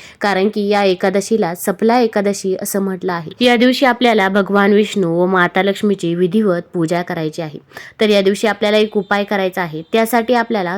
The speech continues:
तुळशीची पाने लागणार आहे. मग तुळशीची पाने तुम्ही अगोदरच्या दिवशीच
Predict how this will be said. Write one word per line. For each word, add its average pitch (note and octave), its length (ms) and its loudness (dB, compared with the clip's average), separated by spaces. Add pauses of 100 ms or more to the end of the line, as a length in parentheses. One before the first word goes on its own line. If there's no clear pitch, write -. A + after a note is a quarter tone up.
तुळशीची A3+ 400 0
पाने G3+ 380 -2
लागणार E3+ 340 -4
आहे. D3 200 -6 (380)
मग G#3 200 4
तुळशीची A3+ 380 0
पाने G3 360 0 (100)
तुम्ही G#3+ 240 0
अगोदरच्या G3+ 500 2
दिवशीच A3+ 420 -2